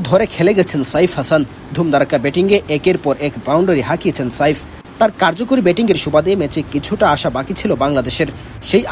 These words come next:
আশাও শেষ হয়ে গেছে দলের একশো ষোলো রানের মাথায়। একান্ন বলে ঊনসত্তর রানের ইনিংস খেলে থামেন সাইফ হাসান।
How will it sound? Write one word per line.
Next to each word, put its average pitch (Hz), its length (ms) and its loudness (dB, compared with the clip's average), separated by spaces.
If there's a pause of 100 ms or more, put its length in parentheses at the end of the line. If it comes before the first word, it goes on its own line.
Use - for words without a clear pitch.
আশাও 233 240 0
শেষ 208 260 0
হয়ে 151 200 0
গেছে 139 260 -2
দলের 139 300 0
একশো 151 260 -2
ষোলো 185 240 -2
রানের 127 300 0
মাথায়। 135 280 -2 (340)
একান্ন 180 320 2
বলে 180 160 2
ঊনসত্তর 196 500 0
রানের 147 280 2
ইনিংস 190 260 2
খেলে - 220 -2
থামেন 160 300 0
সাইফ 175 280 -4
হাসান। 156 260 0